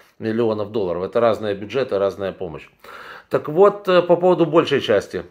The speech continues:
там где тридцать семь миллиардов. Э, Bloomberg, э, пишет, что сейчас, э, в Конгрессе есть, э, есть предложение, и оно всерьез рассматривается,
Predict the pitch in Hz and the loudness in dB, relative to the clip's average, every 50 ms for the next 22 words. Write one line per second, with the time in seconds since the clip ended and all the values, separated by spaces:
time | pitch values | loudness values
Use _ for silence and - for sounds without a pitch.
0 | - - 113 113 110 110 110 - 120 113 117 - 123 113 110 110 104 101 92 87 | -4 -4 -2 -2 -2 -6 -6 -4 -6 -4 -4 -6 -6 -4 -2 0 2 2 2 2
1 | 82 78 82 80 - _ _ _ - - - - - - - - - - 107 110 | 0 -4 -6 -8 -10 _ _ _ -20 -20 -20 -20 -20 -20 -18 -10 -6 -4 -2 -2
2 | 110 123 156 196 220 220 185 175 147 123 113 - - - _ _ _ - 98 101 | -2 2 4 4 4 6 6 4 4 4 2 -6 -18 -20 _ _ _ -8 -6 -6
3 | 101 101 101 98 95 95 95 95 90 - - 185 170 - - 143 - - - - | -4 -4 -4 -4 -4 -4 -6 -6 -8 -8 -8 -6 -6 -4 -6 -6 -6 -8 -10 -8
4 | - - 135 127 123 120 117 - 131 120 - - - 156 143 139 135 - - - | -4 0 2 4 4 2 2 -2 -10 -10 -6 0 2 4 4 4 2 -2 -10 -12
5 | - 120 117 113 113 110 104 104 98 95 92 _ _ - - 131 123 123 127 131 | -6 -4 -2 -2 0 0 0 -2 -2 -4 -10 _ _ -8 -8 -6 -4 -4 -4 -2
6 | 143 143 135 - 139 123 117 120 123 123 113 113 - - _ - 117 113 110 110 | -2 -2 -2 -4 -6 -6 -6 -4 -4 -4 -4 -4 -8 -16 _ -4 -2 0 0 0
7 | 107 101 98 - _ _ _ _ _ _ _ _ _ _ _ _ _ _ _ _ | 0 -2 -4 -8 _ _ _ _ _ _ _ _ _ _ _ _ _ _ _ _
8 | _ _ - 117 127 131 127 - 131 127 123 135 135 123 135 165 170 170 165 156 | _ _ -8 -4 -4 -4 -4 -4 -8 -6 -2 -2 -2 0 2 2 2 2 2 0
9 | 139 127 120 - 123 127 127 127 131 135 120 113 - 135 123 127 120 107 113 117 | 0 0 -2 -2 -2 0 0 2 2 0 -4 -4 -4 -4 -2 -2 -2 -2 -4 -8
10 | - - 147 147 147 147 139 123 123 120 113 - - 120 110 104 - | -4 0 0 0 2 0 0 0 2 2 0 0 -2 -2 -2 -2 -4